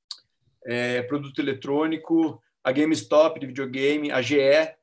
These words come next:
que fabrica geladeira, lâmpada, turbina de avião, o Groupon, deixa eu tirar esse negócio aqui, a Home Depot, né, que é produto pra casa, ó, ó, o Walmart, Target, Sam's Club, tem também o, o Costco, que agora não deve ter nenhum, ele não tá com nenhum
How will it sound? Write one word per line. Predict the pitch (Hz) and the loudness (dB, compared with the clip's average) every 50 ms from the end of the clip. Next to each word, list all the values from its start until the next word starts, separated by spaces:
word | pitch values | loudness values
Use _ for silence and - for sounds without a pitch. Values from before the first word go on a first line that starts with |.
| _ | _
que | - - | -14 -10
fabrica | 139 135 139 143 143 143 120 | -8 -8 -6 -6 -6 -4 -2
geladeira, | 127 135 139 135 123 117 131 135 147 143 139 | 0 0 0 0 0 -2 -2 0 2 2 4
lâmpada, | 127 127 135 143 151 147 135 131 131 135 131 135 127 - | 4 4 2 2 0 2 0 -2 -2 -2 -4 -6 -8 -8
turbina | - 147 135 120 123 143 147 147 143 | -6 -6 -6 -4 -2 -2 0 0 2
de | 131 135 | 2 2
avião, | 127 117 120 123 123 123 135 143 151 - _ _ _ _ _ _ | 0 0 0 0 0 0 0 -2 -4 -6 _ _ _ _ _ _
o | - 143 | -10 -8
Groupon, | 139 143 156 139 117 - 139 135 139 143 151 156 | -2 0 0 0 0 0 0 2 4 4 4 2
deixa | 160 165 165 _ _ _ _ _ _ _ _ _ _ - | 0 -4 -8 _ _ _ _ _ _ _ _ _ _ -20
eu | - | -20
tirar | - - 120 120 | -16 -14 -12 -12
esse | 117 113 - | -12 -12 -14
negócio | - - 117 117 - - | -16 -16 -16 -18 -20 -20
aqui, | _ - - _ _ _ _ _ _ _ _ _ _ - | _ -20 -20 _ _ _ _ _ _ _ _ _ _ -8
a | 120 127 | -4 0
Home | 143 151 156 151 | 0 0 0 0
Depot, | 131 123 135 156 175 170 - 180 175 170 165 - - - | -2 0 2 2 2 2 2 2 2 2 2 -2 -10 -12
né, | 135 135 139 | -10 -10 -8
que | 135 139 135 | -4 -2 -2
é | 131 127 | -2 -2
produto | - - 131 135 135 135 - - | -4 -8 -12 -12 -12 -12 -8 -4
pra | 143 135 | -4 -4
casa, | 123 - 135 135 139 147 151 147 143 147 135 | -2 -2 0 2 4 4 4 4 4 2 0
ó, | 127 123 120 110 110 | 0 0 -2 -4 -8
ó, | 110 117 120 123 120 120 123 | -10 -8 -6 -6 -6 -6 -6
o | 123 123 131 | -2 0 2
Walmart, | 135 143 151 156 151 147 147 143 139 - 127 - | 4 6 6 4 4 4 2 0 0 -4 -12 -6
Target, | - 135 139 143 147 147 143 139 143 143 135 - - - - - _ _ _ _ _ _ _ _ _ _ | -2 0 2 4 4 2 2 -2 -4 -4 -6 -6 -10 -14 -16 -16 _ _ _ _ _ _ _ _ _ _
Sam's | - - - - 147 147 151 147 - | -10 -6 -2 0 2 2 2 0 -2
Club, | - - 147 151 160 151 139 | -4 -2 0 2 2 2 0
tem | 120 160 156 151 | -2 -4 -2 0
também | 156 151 151 151 151 151 | 0 0 0 0 0 0
o, | 147 143 | 2 0
o | 139 - 135 113 | 0 0 -4 -6
Costco, | 113 - 147 156 175 170 - - 120 | -4 0 2 2 2 2 0 -6 -12
que | - - 143 | -8 -4 -2
agora | 135 135 135 131 143 143 151 | 0 0 2 2 2 2 2
não | 151 147 147 | 2 -2 0
deve | 143 143 143 139 | 0 -2 -2 -2
ter | 143 147 | -6 -6
nenhum, | 147 147 147 143 147 151 151 147 143 139 - | -4 -2 -2 -2 -2 -2 -4 -6 -10 -10 -10
ele | 135 131 135 131 - | -12 -10 -10 -10 -10
não | - 139 120 | -8 -4 -2
tá | 143 139 | -2 -2
com | 139 156 147 | -2 -2 -6
nenhum | 147 143 143 143 151 151 147 143 135 127 120 | -4 -4 -4 -4 -4 -6 -8 -8 -10 -10 -12